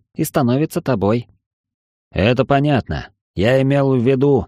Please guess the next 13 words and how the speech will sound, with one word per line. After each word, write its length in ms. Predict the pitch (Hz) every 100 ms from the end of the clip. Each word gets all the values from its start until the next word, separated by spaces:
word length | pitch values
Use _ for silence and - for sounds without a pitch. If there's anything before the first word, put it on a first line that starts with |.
| _
с 120 | - 120
игровой 420 | 120 147 165 131
точки 300 | 113 104 107
зрения. 520 | 104 135 110 80 65 - _ _ -
Неужели 580 | 87 92 90 147 139 113
другим 440 | 120 139 139 107
не 160 | 110 123
видно, 340 | 151 113 101
что 240 | - 92
это 320 | 120 139 - 110
уже 280 | 117 117
не 160 | 123 113
ты, 320 | - 143 -